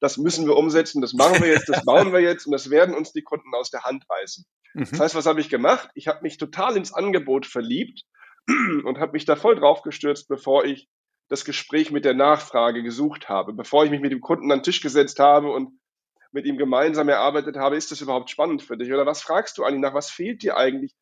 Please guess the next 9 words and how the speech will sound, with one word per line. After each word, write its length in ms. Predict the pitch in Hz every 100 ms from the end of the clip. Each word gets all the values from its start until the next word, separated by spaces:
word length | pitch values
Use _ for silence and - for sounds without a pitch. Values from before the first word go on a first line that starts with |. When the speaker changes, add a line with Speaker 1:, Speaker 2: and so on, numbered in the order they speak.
| _
Speaker 1:
Wo 140 | - 156
brennt 300 | - 165 180
dir 120 | 151
eigentlich 320 | 135 143 147
der 120 | -
Kittel?“ 340 | 139 113 - - _ _ _
Speaker 2:
Mhm. 300 | - 120 139
Speaker 1:
Und, 480 | 165 131 139 135 131
äh, 460 | 131 127 127 127